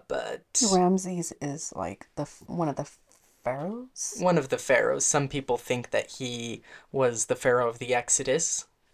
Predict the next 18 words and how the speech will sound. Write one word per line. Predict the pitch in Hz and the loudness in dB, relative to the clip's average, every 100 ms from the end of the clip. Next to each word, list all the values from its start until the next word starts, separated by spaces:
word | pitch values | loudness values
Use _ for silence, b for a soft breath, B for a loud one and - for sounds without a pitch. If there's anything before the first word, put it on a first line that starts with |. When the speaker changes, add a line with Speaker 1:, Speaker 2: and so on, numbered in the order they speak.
| 269 | -4
Speaker 1:
Um, | 135 113 107 - 160 170 156 _ _ _ _ _ _ _ _ _ - | 0 2 2 -4 -6 -8 -10 _ _ _ _ _ _ _ _ _ 2
but | 143 123 - _ | 4 4 -2 _
the, | - - - - 180 151 147 123 123 127 | -4 -2 -2 -6 -12 -2 2 4 2 0
the | 120 117 - | 0 0 -2
chronology | - 156 139 135 135 131 127 | -4 2 4 4 2 -2 -4
is | 120 | -4
kinda | - 135 120 | -4 -4 -2
wacky. | 117 123 135 - 185 202 233 _ _ _ b b b | 2 2 2 -4 -8 -8 -10 _ _ _ b b b
So | - - 156 135 123 120 | -2 6 8 10 8 2
some | - 139 127 | -2 0 -2
people | 131 123 123 | -4 -4 -4
think | - 127 123 - | -2 -4 -4 -2
that | 120 | 0
it | 120 - | -2 -4
may | 165 151 131 | -4 -2 0
have | 123 127 - | 0 -2 -2
been | 120 | 0
written, | 123 123 - 135 131 127 127 123 | 2 2 2 -2 0 -2 -2 -4